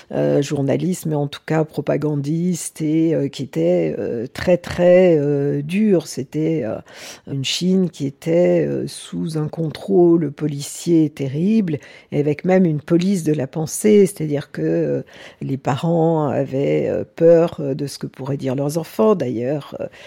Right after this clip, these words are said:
il y a eu, euh, des Chinois qui ont été, euh, maltraités, voire tués, euh, à cause de, de cela. Donc on, un matin, moi je suis arrivée en septembre, donc c'était trois semaines, un mois après.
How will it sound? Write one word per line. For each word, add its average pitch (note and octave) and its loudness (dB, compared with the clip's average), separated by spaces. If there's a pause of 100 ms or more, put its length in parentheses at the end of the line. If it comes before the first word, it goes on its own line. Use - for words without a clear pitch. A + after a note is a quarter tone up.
(240)
il G2+ -6
y B2 0
a C3 2
eu, D3+ -2
euh, B2+ -2
des G#2+ -4
Chinois C#3 -4
qui C3 -6
ont B2 -4
été, D3 -2
euh, A2 -2
maltraités, C#3+ 0
voire C3+ -2
tués, E3 2
euh, A#2+ -2 (140)
à C3+ -8
cause D#3+ -8
de, C3+ -4
de A#2+ -8
cela. E3 -2 (640)
Donc F#3 4
on, G#3 6 (100)
un G3+ 6
matin, A3 4 (280)
moi G3+ 4
je G#3 2
suis G3+ 2
arrivée F3 6
en E3+ 4
septembre, G#3+ 4
donc D#3+ 2
c'était F3+ 6
trois E3 0
semaines, E3 0
un D3+ 2
mois D3+ 0
après. F#3+ -2